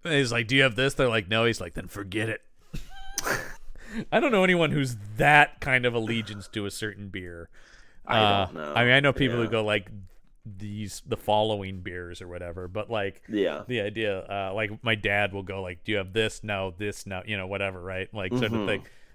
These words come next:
Speaker 1: Um, that kind of thing, but not, not where
Speaker 2: Yeah.
Speaker 1: it's just like, "I drink one brand, one brand only," or, "Here's apparently a world where only Miller beer exists."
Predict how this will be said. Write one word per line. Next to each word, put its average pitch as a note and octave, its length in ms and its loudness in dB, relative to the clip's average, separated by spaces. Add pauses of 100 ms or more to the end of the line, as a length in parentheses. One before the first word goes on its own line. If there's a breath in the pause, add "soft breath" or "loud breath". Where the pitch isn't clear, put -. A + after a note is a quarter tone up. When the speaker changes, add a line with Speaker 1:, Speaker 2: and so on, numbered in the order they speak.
(140)
Speaker 1:
Um, G#2 520 -2
that A#2 200 4
kind G2 180 -4
of F#2 80 -8
thing, E2+ 260 -6
but A#2 140 -2
not, - 320 4
not E3+ 180 12
where C#3+ 120 6
Speaker 2:
Yeah. C#3+ 40 8
Speaker 1:
it's C#3 100 0
just C#3 120 -4
like, A2+ 200 4 (280 soft breath)
"I G2+ 60 -4
drink F2+ 200 -10
one G#2 260 -6
brand, A2+ 320 -2
one A2 180 -6
brand G#2+ 260 -2
only," G2+ 280 -4
or, G2 80 -4
"Here's E3+ 340 6 (260 soft breath)
apparently D3 380 6
a C3 80 6
world C3+ 440 6
where A#2+ 240 -2
only C#3+ 360 4
Miller C3 340 4
beer G2+ 300 0
exists." F#2+ 640 -8